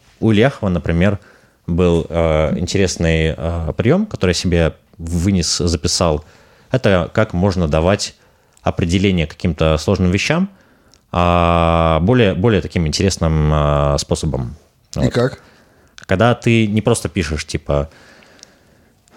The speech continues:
Speaker 1: не знаю, интерфейс, это, и
Speaker 2: Мгм.
Speaker 1: там пишешь какую-то абстрактную формулировку. Это безумно скучно, ну, типа, там, не знаю, в-, уже, уже появляется некий такой рефлекс, как это отвращение, когда ты это видишь, потому что мы это видели в учебниках миллион раз.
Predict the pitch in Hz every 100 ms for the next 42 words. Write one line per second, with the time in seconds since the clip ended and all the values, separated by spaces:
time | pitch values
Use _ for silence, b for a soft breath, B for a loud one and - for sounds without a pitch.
0 | B B 95 85 85 - 95 - - 185
1 | 185 - - 120 127 123 107 98 - 123
2 | 160 175 - 87 95 - 95 90 82 85
3 | 78 73 - - 120 95 101 95 - 180
4 | - 120 104 95 82 90 90 85 82 76
5 | 80 82 78 76 76 87 80 80 90 82
6 | 76 87 - 76 76 - 73 76 - -
7 | 71 76 - 95 - - 82 71 - -
8 | 73 82 - 104 85 - 73 - 80 95
9 | 87 - - 85 82 78 78 80 95 78
10 | - 80 78 73 65 -